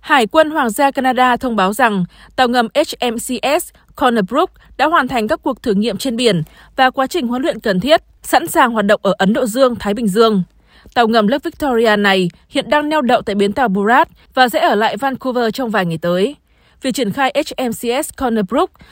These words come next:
là một phần trong mục tiêu duy trì sự hiện diện của Hải quân Canada ở Ấn Độ Dương, Thái Bình Dương.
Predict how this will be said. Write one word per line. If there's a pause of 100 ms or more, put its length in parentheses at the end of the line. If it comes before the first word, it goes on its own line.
(120)
là
một
phần
trong
mục
tiêu
duy
trì
sự
hiện
diện
của
Hải
quân
Canada
ở
Ấn
Độ
Dương,
Thái
Bình
Dương.